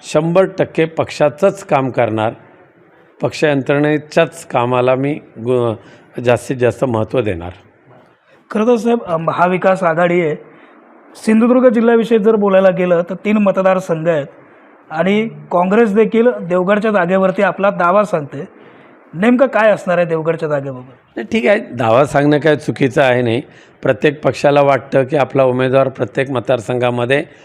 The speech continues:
Speaker 1: निवडणुकीला उभा राहावा. आणि त्यामुळे त्यांनी जरी दावा केला तर त्याच्याबद्दल आम्हाला काही वाईट वाटणार नाही.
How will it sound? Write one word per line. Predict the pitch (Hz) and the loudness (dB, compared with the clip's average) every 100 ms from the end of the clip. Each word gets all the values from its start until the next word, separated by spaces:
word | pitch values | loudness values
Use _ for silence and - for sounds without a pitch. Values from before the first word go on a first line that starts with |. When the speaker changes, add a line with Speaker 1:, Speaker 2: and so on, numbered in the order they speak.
| _ _ _ _ | _ _ _ _
Speaker 1:
निवडणुकीला | 123 131 131 123 143 | 0 2 2 2 0
उभा | 202 165 143 | 2 2 4
राहावा. | 123 98 90 85 - _ - _ _ - | 4 2 -2 -6 -14 _ -20 _ _ -6
आणि | 131 127 | -4 0
त्यामुळे | 143 156 | 0 0
त्यांनी | 151 131 147 | 0 0 0
जरी | 160 165 | 0 0
दावा | 147 139 135 | 2 2 0
केला | 131 135 | 0 -2
तर | 131 139 | 0 -2
त्याच्याबद्दल | 127 120 120 120 127 123 | -4 -2 0 0 0 0
आम्हाला | 120 120 | 0 -2
काही | 110 123 | 0 0
वाईट | 113 107 104 | 0 0 -2
वाटणार | 107 90 107 101 | -4 -4 -4 -4
नाही. | 120 | -4